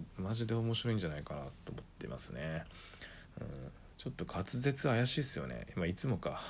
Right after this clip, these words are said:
<laughs> そうだな、なんかどう、僕がもしこの、自分の番組でこうやってゲスト呼んでってやる場合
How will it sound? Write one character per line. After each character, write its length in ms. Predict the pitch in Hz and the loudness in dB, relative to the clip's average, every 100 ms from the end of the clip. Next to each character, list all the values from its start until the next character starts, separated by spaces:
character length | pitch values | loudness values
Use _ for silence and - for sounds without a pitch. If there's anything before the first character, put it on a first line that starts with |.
| - - - - 101 - | -10 -12 -12 -6 -6 2
<laughs> 120 | 110 - - - - - - - - - - - | 2 2 -10 -8 -8 -8 -10 -12 -14 -14 -16 -14
そ 140 | - 120 | -2 2
う 40 | |
だ 100 | 101 82 | 4 4
な、 180 | 80 | 2
な 80 | 87 | 2
ん 60 | - | 2
か 80 | - | 2
ど 200 | 160 - - - - - - - - - - - - - - | 2 0 -8 -16 -14 -14 -10 -10 -10 -16 -18 -18 -18 -16 -8
う、 40 | |
僕 220 | 131 - 190 | -6 2 4
が 120 | 185 | 6
も 100 | 185 | 6
し 180 | 180 113 | 6 6
こ 120 | 110 | 8
の、 420 | 101 101 95 76 - - - 101 101 - - - - - | 8 8 6 4 -4 -8 -2 2 2 0 -8 -18 -18 -4
自 100 | 104 | 4
分 120 | 107 | 6
の 80 | 101 | 8
番 180 | 98 | 6
組 240 | 95 92 90 | 6 6 6
で 320 | 101 82 71 - - - - - | 6 6 2 -6 -12 -18 -16 -4
こ 40 | |
う 20 | |
や 40 | 87 | -2
っ 20 | |
て 80 | 82 | 2
ゲ 120 | 92 | 2
ス 100 | 90 | 2
ト 140 | 92 78 | 2 0
呼 60 | |
ん 80 | 78 | 0
で 80 | 78 | -2
っ 40 | |
て 120 | - | -2
や 80 | 76 | 0
る 180 | 80 87 | 2 2
場 140 | 87 | 4
合 200 | 85 85 | 2 2